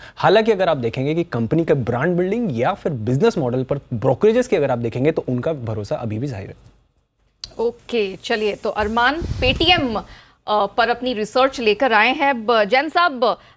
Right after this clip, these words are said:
Speaker 2: आपकी क्या सलाह होगी, क्योंकि definitely इस स्टॉक ने बहुत छकाया है और बहुत suspense में रखा है, तो आपकी क्या सलाह होगी?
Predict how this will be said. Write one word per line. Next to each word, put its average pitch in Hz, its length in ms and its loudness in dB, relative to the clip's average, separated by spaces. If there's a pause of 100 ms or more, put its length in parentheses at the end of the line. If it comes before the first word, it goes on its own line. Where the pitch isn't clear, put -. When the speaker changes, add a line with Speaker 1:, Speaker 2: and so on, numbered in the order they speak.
(160)
Speaker 2:
आपकी 262 480 0
क्या 277 200 4
सलाह 233 300 2
होगी, 214 280 -2
क्योंकि 262 260 -4
definitely 285 680 -2
इस 349 160 -4
स्टॉक 269 380 2
ने 294 140 0
बहुत 220 360 0
छकाया 233 400 4
है 262 300 2
और 254 160 0
बहुत 208 320 -2
suspense 262 520 -2
में 285 100 2
रखा 208 260 2
है, 226 200 0 (420)
तो 254 220 6
आपकी 233 360 0
क्या 254 160 0
सलाह 160 260 -6
होगी? 160 260 -18